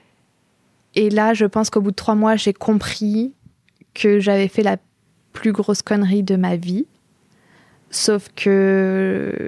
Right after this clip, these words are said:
sauf que j'ai huit employés. Et en fait, j'essaye de tenir, euh, tant bien que mal le plus longtemps possible pour ces nanas-là, plus que pour moi. C'est-à-dire que, c'est simple, j'y suis jamais au salon.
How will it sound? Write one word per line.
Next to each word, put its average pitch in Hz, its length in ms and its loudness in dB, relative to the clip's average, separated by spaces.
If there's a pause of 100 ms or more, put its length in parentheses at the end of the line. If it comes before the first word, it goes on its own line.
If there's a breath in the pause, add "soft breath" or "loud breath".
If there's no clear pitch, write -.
(140)
sauf - 240 -4
que - 160 -2
j'ai 180 180 -2
huit 190 360 2
employés. 202 460 0 (1500 soft breath)
Et 196 140 4
en 190 100 2
fait, 214 360 0
j'essaye 208 340 2
de 202 100 2
tenir, 208 540 0
euh, 185 320 0
tant 202 160 -2
bien 190 320 0
que 202 160 -2
mal 202 220 2
le 185 80 4
plus - 220 -6
longtemps 202 280 0
possible 196 460 -2
pour - 180 -6
ces 208 160 0
nanas-là, 190 580 2 (500)
plus - 180 0
que 226 100 2
pour 214 160 2
moi. 196 240 0
C'est-à-dire 208 260 0
que, 196 200 0 (400 loud breath)
c'est 214 100 -6
simple, 240 200 0
j'y 208 100 2
suis 220 200 -2
jamais 214 220 0
au 190 60 0
salon. 185 260 -6